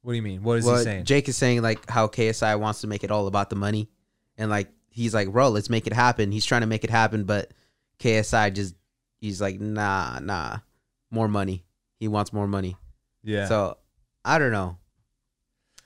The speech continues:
Speaker 1: Yeah, I mean, I, I literally have no opinions of this other than the few fights that we've talked about. I haven't really been following it, but, uh, I don't know. I think K S I would be in trouble against Jake.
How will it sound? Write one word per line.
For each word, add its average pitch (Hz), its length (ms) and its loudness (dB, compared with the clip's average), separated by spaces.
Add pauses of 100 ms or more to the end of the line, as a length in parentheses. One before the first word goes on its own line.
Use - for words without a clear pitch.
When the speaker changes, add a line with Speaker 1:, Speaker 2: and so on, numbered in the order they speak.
(200)
Speaker 1:
Yeah, 120 420 2
I 117 40 2
mean, 120 180 2
I, 117 140 4
I 117 240 4
literally 127 340 4
have 110 180 2
no 117 200 2
opinions 117 440 -2
of 104 160 -2
this 104 380 -2
other 143 240 4
than 127 400 -2 (520)
the 123 140 -2
few 151 240 2
fights 135 360 4
that 131 160 4
we've 127 160 2
talked 127 280 2
about. 139 240 4
I 123 60 2
haven't 131 220 4
really 131 220 4
been 120 140 0
following 117 460 -2
it, 92 180 -6
but, 110 240 0
uh, 104 280 0 (600)
I 156 100 4
don't 165 100 4
know. 131 100 2
I 120 100 2
think 147 480 -2
K 131 200 2
S 123 200 0
I 117 140 4
would 110 180 -2
be 113 120 -2
in 104 120 -4
trouble 101 640 -2
against 101 500 -6
Jake. 92 400 -6